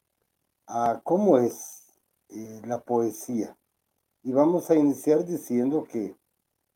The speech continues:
¿qué es poesía? La poesía es un género literario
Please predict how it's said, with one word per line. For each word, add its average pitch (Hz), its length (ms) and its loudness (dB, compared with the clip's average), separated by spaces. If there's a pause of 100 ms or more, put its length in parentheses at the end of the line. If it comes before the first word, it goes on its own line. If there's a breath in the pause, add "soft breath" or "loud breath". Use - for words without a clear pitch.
(500)
¿qué 156 260 0
es 165 160 -6
poesía? 101 640 -6 (640)
La 143 140 -2
poesía 147 600 4
es - 120 -4
un 143 140 0
género 147 420 2
literario 123 880 2